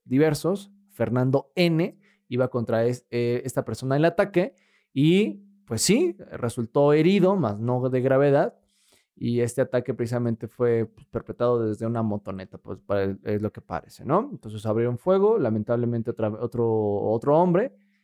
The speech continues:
eh, otro adulto y los dos niños, ¿no? Un niño y una niña, que lamentablemente la niña ahorita en esto está, pues sí, precisamente con una bala muy cerca del, de la espina dorsal y, pues, ya saben, ¿no? Eso es una, es una, este, zona muy, muy, eh, muy riesgosa,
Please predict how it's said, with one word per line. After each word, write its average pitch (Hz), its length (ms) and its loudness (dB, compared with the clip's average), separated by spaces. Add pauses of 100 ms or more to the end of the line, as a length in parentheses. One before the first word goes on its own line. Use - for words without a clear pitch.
(180)
eh, 113 140 -4
otro 113 180 -2
adulto 185 520 0
y 165 260 -2
los 127 240 0
dos 120 180 0
niños, 101 320 -4
¿no? 127 100 -2
Un 143 80 0
niño 165 220 2
y 143 80 2
una 147 140 2
niña, 175 180 2
que 180 120 -2
lamentablemente 135 580 0
la 120 80 2
niña 131 180 0
ahorita 127 180 0
en 123 100 0
esto 123 200 -4
está, 113 300 -2
pues 110 160 -12
sí, 165 180 2
precisamente 151 540 0
con 113 160 -4
una 117 400 0
bala 131 420 2
muy 147 240 4
cerca 151 400 0
del, 104 340 2 (320)
de 117 120 -4
la 113 60 2
espina 131 260 -2
dorsal 127 400 2
y, 143 60 2
pues, - 380 -14 (200)
ya 127 180 0
saben, 151 380 2
¿no? 139 100 2
Eso 160 120 0
es - 100 -6
una, 139 500 4
es 131 220 -4
una, 131 400 2
este, 101 420 -4
zona 127 280 0
muy, 135 280 2
muy, 139 260 2
eh, 107 280 0
muy 135 160 -2
riesgosa, 147 520 -2